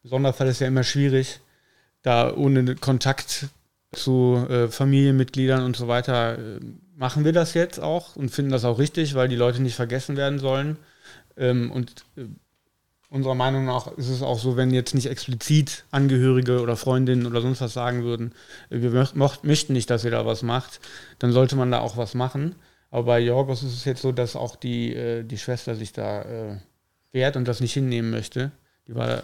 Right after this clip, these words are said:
da bei der Festnahme auch dabei und, ähm, da Anzeige gegen die, äh, Polizei gestellt hat, dieses unabhängige Gutachten, äh, mit, äh, der Hilfe der, äh, von verschiedenen Initiativen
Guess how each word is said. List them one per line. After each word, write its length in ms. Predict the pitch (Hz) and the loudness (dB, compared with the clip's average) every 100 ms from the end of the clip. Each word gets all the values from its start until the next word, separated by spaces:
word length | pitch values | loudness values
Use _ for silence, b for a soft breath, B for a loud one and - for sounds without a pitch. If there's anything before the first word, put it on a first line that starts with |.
| 107 | -10
da 160 | - 120 | -10 -8
bei 180 | 120 117 | -4 -4
der 100 | 113 | -2
Festnahme 460 | 131 - 123 120 | -4 -4 -6 -6
auch 160 | 117 110 _ | -8 -12 _
dabei 440 | - 113 113 117 139 b b b b b _ | -12 -8 -6 -6 -8 b b b b b _
und, 380 | 127 120 117 127 | -4 -2 -2 -4
ähm, 460 | 117 113 113 107 - _ _ _ _ _ | -4 -4 -6 -8 -16 _ _ _ _ _
da 120 | 117 | -12
Anzeige 520 | 110 127 - 123 127 | -8 -8 -6 -6 -4
gegen 240 | 123 117 123 | -6 -8 -6
die, 260 | 120 120 | -6 -6
äh, 280 | 120 120 117 | -8 -8 -10
Polizei 500 | 117 - 117 - 127 | -10 -16 -16 -6 -4
gestellt 420 | 135 - 131 131 | -4 -4 -2 -2
hat, 340 | 127 123 123 - | 0 -2 -4 -12
dieses 400 | 131 120 117 101 | -8 -4 -4 -4
unabhängige 600 | - 131 117 123 123 120 | -4 -2 -2 0 -2 -2
Gutachten, 920 | 120 147 - 135 - - 135 131 127 | -4 -4 -2 -4 -4 -6 -4 -4 -6
äh, 280 | 120 123 123 | -4 -2 -2
mit, 440 | 120 120 127 127 - | -2 -4 -6 -8 -12
äh, 580 | 127 127 - - - | -8 -6 -6 -8 -10
der 180 | 139 123 | -6 -2
Hilfe 300 | 120 123 - | 0 -2 -2
der, 140 | 117 120 | -4 -4
äh, 640 | - - _ 139 123 123 _ | -8 -16 _ -20 -20 -20 _
von 320 | 123 117 117 117 b b b | -12 -10 -10 -14 b b b
verschiedenen 380 | - 123 131 127 | -12 -6 -2 -2
Initiativen 720 | 123 120 123 - 123 123 120 | -2 -4 -6 -4 -2 -2 -2